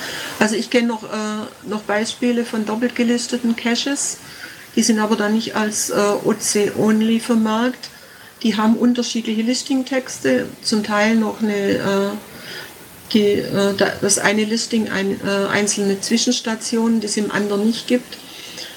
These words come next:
Das ist oft dem geschuldet, dass es bei G C, äh, Abstandskonflikte gibt. Dann gibt's bei O C eine schöne Stage, die bei G C eben nicht ge-, äh, nicht realisiert werden konnte, weil sie im Abstandskonflikt lag.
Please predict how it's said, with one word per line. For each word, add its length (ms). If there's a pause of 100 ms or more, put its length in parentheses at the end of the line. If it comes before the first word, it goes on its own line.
(140)
Das 180
ist 220
oft 240
dem 180
geschuldet, 500
dass 180
es 120
bei 200
G 280
C, 540
äh, 80 (720)
Abstandskonflikte 1000
gibt. 280
Dann 120
gibt's 220
bei 180
O 140
C 240
eine 160
schöne 300
Stage, 580
die 180
bei 180
G 220
C 160 (140)
eben 180
nicht 300
ge-, 100
äh, 440 (200)
nicht 240
realisiert 500
werden 300
konnte, 420
weil 200
sie 140
im 260
Abstandskonflikt 1040
lag. 220